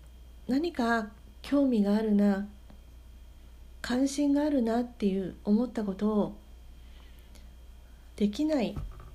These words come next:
だけども、それはやっぱりお金がブロックになるなと思いました。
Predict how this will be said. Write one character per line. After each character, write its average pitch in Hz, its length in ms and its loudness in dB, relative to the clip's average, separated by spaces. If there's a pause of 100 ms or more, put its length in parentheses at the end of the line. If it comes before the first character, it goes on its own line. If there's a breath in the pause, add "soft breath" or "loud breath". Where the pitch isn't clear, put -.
(800)
だ 208 120 0
け 208 140 -2
ど 190 100 -2
も、 180 140 -4
そ 196 140 -6
れ 220 140 0
は 247 300 -2
や 196 120 -2
っ 202 40 -6
ぱ - 120 -4
り 247 80 2
お 190 100 0
金 269 280 2
が 302 120 2
ブ 294 140 2
ロ 311 120 -2
ッ - 40 -4
ク 247 160 -2
に 185 140 0
な 202 160 2
る 208 100 4
な 220 200 0
と 202 340 -4
思 185 240 -2
い 202 60 2
ま 214 180 2
し - 120 -12
た。 170 280 -6